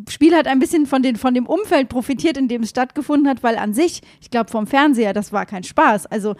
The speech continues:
wir haben ja hinterher gesagt, fünfzig Minuten Netto-Spielzeit und das lag nur daran, dass Kiel das einfach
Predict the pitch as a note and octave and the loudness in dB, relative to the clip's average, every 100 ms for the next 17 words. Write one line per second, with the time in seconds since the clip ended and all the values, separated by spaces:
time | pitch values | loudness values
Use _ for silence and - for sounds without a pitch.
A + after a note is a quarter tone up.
0 | - - A#3+ B3 A#3 B3 B3 A#3+ A#3 A3 | -12 -4 0 2 2 2 2 2 0 -2
1 | A#3 A3+ - C#4 C4+ B3 G#3+ A#3 A#3+ A#3 | -2 -2 -2 -2 -2 -6 -4 -2 -2 -2
2 | A#3 C#4 D4 G#3 - G#3 G3+ - G#3+ B3 | -4 0 0 -2 -4 -6 -4 -2 0 0
3 | - - - A#3 A3 A#3 A3+ B3+ C#4 G4+ | -4 -18 -6 -4 -2 -2 -2 2 4 4
4 | A3+ G#3+ - A3+ B3+ B3 - - D#4 D#4+ | 2 0 -2 0 2 0 -4 0 2 4
5 | B3+ - A#3+ B3 A#3 | 0 0 -4 -2 -4